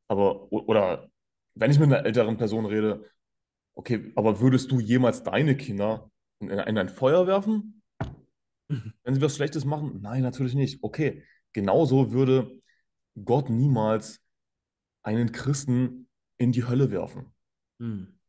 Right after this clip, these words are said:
Speaker 1: Wir sind durch den Glauben Gottes Kinder. Und an der Stelle, äh, zitiere ich gerne den Vers aus Johannes Kapitel eins.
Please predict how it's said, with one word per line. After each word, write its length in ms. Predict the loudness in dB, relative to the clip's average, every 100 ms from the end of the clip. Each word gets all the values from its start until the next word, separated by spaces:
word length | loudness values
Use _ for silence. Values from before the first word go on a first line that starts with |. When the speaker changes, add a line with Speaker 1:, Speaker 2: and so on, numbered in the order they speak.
| _ _ _ -14
Speaker 1:
Wir 140 | -8
sind 220 | -2 -2
durch 100 | -2
den 140 | -4 -4
Glauben 300 | 0 0 0
Gottes 280 | -2 -4 -4
Kinder. 320 | 0 0 2
Und 100 | 4
an 100 | 4
der 80 | 4
Stelle, 500 | 4 4 4 0 -12 _
äh, 160 | 0 0
zitiere 380 | 0 -2 4 4
ich 300 | 4 2 0
gerne 220 | 2 2
den 140 | 0 -2
Vers 280 | -2 -2
aus 160 | -2 -6
Johannes 260 | -4 -6 -6
Kapitel 340 | -8 -4 -2
eins. 360 | 0 0 0